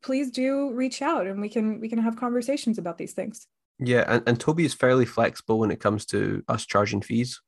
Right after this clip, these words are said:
Speaker 2: So we, we are, you know, willing to take, <laughs> you know, all sorts of manner of payments, uh, be that
Speaker 1: Yeah.
Speaker 2: financial or just, you know, um, you know, political bending of ears later on in the future when we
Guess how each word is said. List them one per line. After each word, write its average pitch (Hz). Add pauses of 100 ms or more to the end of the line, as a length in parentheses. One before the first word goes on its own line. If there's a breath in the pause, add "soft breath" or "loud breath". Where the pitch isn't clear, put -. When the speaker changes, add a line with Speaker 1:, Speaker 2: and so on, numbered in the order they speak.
(120)
Speaker 2:
So -
we, 110
we 127
are, 127 (320 soft breath)
you 120
know, 107
willing 117
to -
take, 107
<laughs> -
you 127
know, 113
all 123
sorts 120
of 104
manner 110
of 113
payments, 107 (120)
uh, 104
be 110
that 107
Speaker 1:
Yeah. -
Speaker 2:
financial 107
or 107
just, 104
you 95
know, 104 (880 loud breath)
um, 101
you 110
know, 107
political -
bending 107
of 107
ears 110
later 104
on 107
in 104
the 107
future 104
when 107
we 107